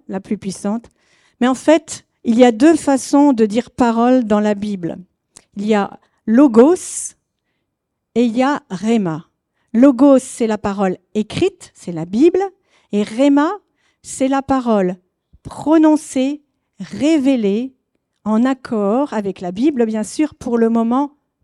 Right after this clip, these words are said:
présent. En quelque sorte, vous lisez votre Bible et d'un seul coup, un texte vous parle.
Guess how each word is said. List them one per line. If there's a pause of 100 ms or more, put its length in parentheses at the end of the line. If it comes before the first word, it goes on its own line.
(140)
présent. (1400)
En
quelque
sorte,
vous
lisez
votre
Bible (1040)
et
d'un
seul
coup,
un
texte
vous
parle.